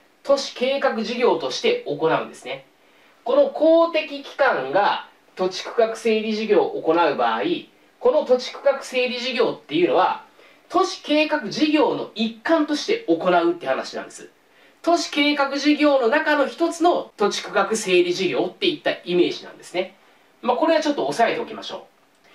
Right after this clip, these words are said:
う。民間施工の場合っていうのは、都市計画事業として行う場合もあるんですけども、そうじゃない場合もあるんですね。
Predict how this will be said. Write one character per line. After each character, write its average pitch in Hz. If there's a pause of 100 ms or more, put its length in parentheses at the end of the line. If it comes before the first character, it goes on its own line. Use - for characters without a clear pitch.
(140)
う。 339
民 302
間 320
施 320
工 262
の 180
場 135
合 131
っ -
て 147
い -
う 123
の 123
は、 - (240)
都 254
市 -
計 330
画 311
事 302
業 285
と 240
し -
て -
行 190
う 220
場 143
合 143
も 139
あ 285
る 302
ん -
で 92
す -
け 220
ど -
も、 -
そ 359
う -
じ 156
ゃ -
な 226
い 175
場 117
合 113
も 104
あ 117
る -
ん -
で -
す -
ね。 165